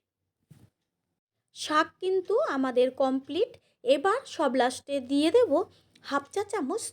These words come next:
চিনি, সমস্ত কিছুর ব্যালেন্সটা ঠিক রাখার জন্য। তারপর ভালো করে নেড়েচেড়ে মিশিয়ে নেব আর গ্যাস অফ করে দেব। যেহেতু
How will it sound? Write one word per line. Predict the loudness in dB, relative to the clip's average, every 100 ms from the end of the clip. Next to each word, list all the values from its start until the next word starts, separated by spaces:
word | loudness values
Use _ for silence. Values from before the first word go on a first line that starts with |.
| -6
চিনি, | -4 -4 -6 -10 _ -4
সমস্ত | -2 -2 -4 -4
কিছুর | -4 0 0 2
ব্যালেন্সটা | 0 0 -4 -6 -12 -14 _
ঠিক | -10 -6 -6
রাখার | -6 -12 -12 -6
জন্য। | -6 -4 -8 -10 -14 _ -20 _ _ -4
তারপর | -2 -2 -2 0 0 -2
ভালো | 0 0 0
করে | 0 -2 -2
নেড়েচেড়ে | 0 0 0 0 -2 -4 -10 -4 -2
মিশিয়ে | -2 0 0 0
নেব | -4 -6 -8 -10 _ _ -4
আর | -2 0 0
গ্যাস | 0 -2 -12 _ -8
অফ | -8 -4
করে | -4 -2
দেব। | -6 -8 -14 -18 _ _ _ _ _ _ _ _ _ -10
যেহেতু | -4 0 0 0